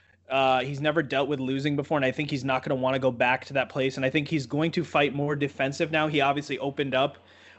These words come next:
uh, after he first knocked down Ruiz, and I think he's gonna be a lot more defensive and more technical. We will see another big heavyweight fight. It's, uh, an-, another rematch:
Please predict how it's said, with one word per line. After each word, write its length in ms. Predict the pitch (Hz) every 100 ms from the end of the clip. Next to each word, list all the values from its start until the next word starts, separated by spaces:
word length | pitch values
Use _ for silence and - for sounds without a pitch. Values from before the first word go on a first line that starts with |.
| 120
uh, 200 | 127 123
after 420 | 139 147 147 139
he 180 | 139 127
first 300 | - 151 143
knocked 220 | 135 135
down 220 | 143 143
Ruiz, 260 | 139 139 135
and 80 | 123
I 80 |
think 280 | 123 - 156
he's 160 | 160 135
gonna 140 | 143
be 100 | 135
a 60 | 131
lot 180 | 131 127
more 120 | 131
defensive 500 | 123 - 131 131 127
and 100 | 127
more 100 | 120
technical. 480 | 139 135 139 147 147 - -
We 140 | 160
will 100 | 170
see 220 | 170 196 170
another 420 | 160 180 196 190
big 440 | 143 180 175 165 - _
heavyweight 640 | - 170 180 180 175 165 -
fight. 400 | 165 170 170 - - _ -
It's, 180 | 135
uh, 260 | 151 139 131
an-, 200 | 135 131 151 151
another 420 | 156 190 185 170
rematch: 680 | 127 160 156 147 156 -